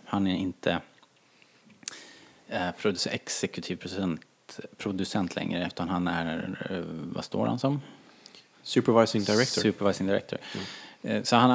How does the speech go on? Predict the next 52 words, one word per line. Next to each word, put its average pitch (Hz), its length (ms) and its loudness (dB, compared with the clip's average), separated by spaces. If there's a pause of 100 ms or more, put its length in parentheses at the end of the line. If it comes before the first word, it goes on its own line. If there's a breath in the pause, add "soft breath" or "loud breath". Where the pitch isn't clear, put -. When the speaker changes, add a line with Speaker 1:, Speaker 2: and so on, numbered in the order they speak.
Speaker 1:
han, 127 280 6
hans 127 320 4
roll 110 180 10
har 110 60 8
ändrats 113 360 6
lite, 110 260 4
och 107 120 2
det, 117 460 6
eh, 107 200 4 (160)
tolkar 104 340 2
ju 95 180 2
då, 90 360 2
eh, 87 240 4 (380 loud breath)
den 95 380 -6
samlade 90 400 2
hjärntrusten 98 680 4
på - 120 0
internet 90 440 -2
som 95 340 0
att - 480 -2 (280)
han 95 460 2 (300)
håller 101 280 0
på 90 460 0
att 98 60 6
jobba 90 180 6
med 90 100 6
nästa 92 260 2
grej. - 280 2 (120 loud breath)
Speaker 2:
Mm. 90 160 -2 (460 loud breath)
Speaker 1:
Han 98 220 4
har 98 80 4
ju 98 40 2
förnekat 110 480 6
det - 60 -4
här, - 260 -6
utan - 280 -10
att - 120 -12
han - 140 -12
fortfarande - 600 -6
i 80 60 -6
allra 78 180 -4
högsta - 240 -6
grad 92 260 -4
är - 40 -6
involverad 92 520 2
i - 20 2
Rebels. 110 420 6
Och - 120 -6
det 120 80 8
är 135 40 10
han 156 100 12
säkert, 196 540 6